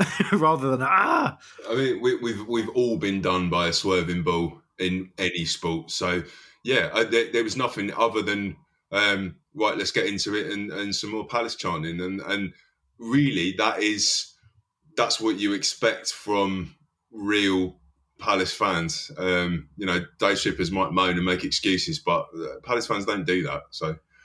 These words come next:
Speaker 1: No, you're right. Everyone got straight back on supporting the team, you know, roaring them on, and, and, as I say, it paid in the end.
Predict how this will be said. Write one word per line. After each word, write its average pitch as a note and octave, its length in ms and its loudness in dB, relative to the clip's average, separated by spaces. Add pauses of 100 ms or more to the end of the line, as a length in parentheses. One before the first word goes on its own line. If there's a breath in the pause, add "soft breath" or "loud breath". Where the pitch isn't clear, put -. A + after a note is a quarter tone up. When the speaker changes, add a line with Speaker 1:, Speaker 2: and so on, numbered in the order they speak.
(320 loud breath)
Speaker 1:
No, G#2 100 -6
you're B2 160 2
right. C3 260 4
Everyone B2 340 -2
got A#2+ 160 -4
straight A#2+ 420 0
back A2+ 240 -2
on G#2+ 120 -4
supporting G#2+ 500 -2
the G#2+ 60 -6
team, G#2 500 -2
you B2 200 -10
know, G2+ 100 -2
roaring A2+ 380 4
them G#2+ 160 -2
on, A2 200 0
and, F#2+ 140 -6 (220)
and, G#2 200 -10
as B2+ 260 -2
I A#2 40 0
say, G2+ 40 0
it - 120 -8
paid A#2 220 2
in A2 100 -2
the B2+ 120 4
end. B2+ 240 0